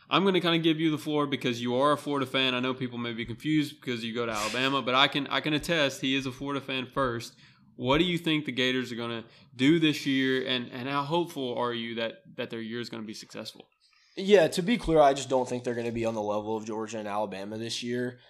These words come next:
Speaker 2: But the biggest question for me is, we know last year the offense was awesome, and we know last year the defense was historically terrible.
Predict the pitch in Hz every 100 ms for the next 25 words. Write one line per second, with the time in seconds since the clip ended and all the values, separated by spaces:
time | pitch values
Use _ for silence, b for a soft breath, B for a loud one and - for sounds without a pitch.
0 | b b 135 131 127 131 170 240 - 147
1 | 151 160 139 143 117 123 113 101 - _
2 | - 123 120 117 - - _ _ 127 139
3 | 147 196 151 131 - 131 117 113 117 117
4 | 113 107 - 107 110 - 127 113 113 113
5 | 120 120 113 110 123 113 101 110 117 107
6 | 113 - 107 - 120 113 107 104 - 76
7 | 71 - 107